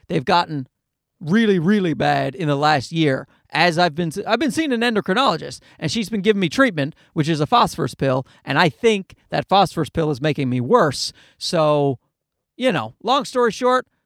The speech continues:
horrible osteoporosis, lost seven percent of my spine in the last year alone, and it was already very, very low, the density in my spine and everywhere else. But my spine particularly is going downhill for some reason,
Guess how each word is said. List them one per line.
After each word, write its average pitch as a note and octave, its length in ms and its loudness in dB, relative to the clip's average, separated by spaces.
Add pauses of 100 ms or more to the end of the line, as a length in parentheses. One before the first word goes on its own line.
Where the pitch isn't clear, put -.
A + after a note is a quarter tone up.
(180)
horrible C4 380 0
osteoporosis, G3+ 800 -2
lost G3 380 -2
seven C#4 400 0
percent A#3 480 0
of D#3+ 100 -6
my E3+ 160 -2
spine E3+ 500 0
in E3+ 140 -4
the C#3+ 100 0
last E3+ 440 2
year E3 300 2
alone, C#3 600 0 (280)
and F3+ 100 0
it F#3+ 60 4
was D#3+ 120 2
already G#3+ 380 2
very, G#3 400 2
very E3 500 0 (220)
low, D3 420 0 (220)
the D#3+ 80 -2
density C#3+ 520 -2
in C#3 80 0
my C3+ 120 -2
spine C#3 500 -2 (140)
and C#3+ 260 2
everywhere B2+ 400 -6
else. - 260 -6 (240)
But E3+ 120 -4
my F#3 100 2
spine C4+ 360 2
particularly D3+ 920 -2 (280)
is D3 100 -2
going D#3 300 4
downhill C#3+ 420 4
for - 140 -8
some C#3 340 0
reason, B2 320 -2